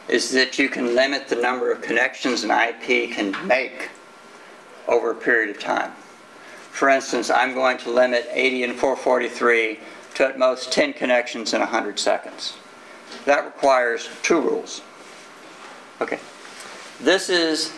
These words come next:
the latch that sets it. So when a new connection comes in over these ports, I P tables will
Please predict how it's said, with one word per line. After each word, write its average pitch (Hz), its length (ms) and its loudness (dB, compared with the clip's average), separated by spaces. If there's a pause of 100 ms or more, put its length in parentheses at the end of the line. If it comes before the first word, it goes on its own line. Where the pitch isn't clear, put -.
(140)
the 127 160 2
latch 131 680 0 (180)
that 117 220 0
sets - 480 0
it. 110 160 0
So 110 540 0 (560)
when 143 400 2
a 131 200 -4
new 127 280 2
connection 165 640 0
comes 143 340 0
in 131 260 2 (1040)
over 117 200 2
these 127 360 0
ports, - 680 -2 (1120)
I 143 160 2
P 147 120 -10
tables 156 540 0
will 120 140 2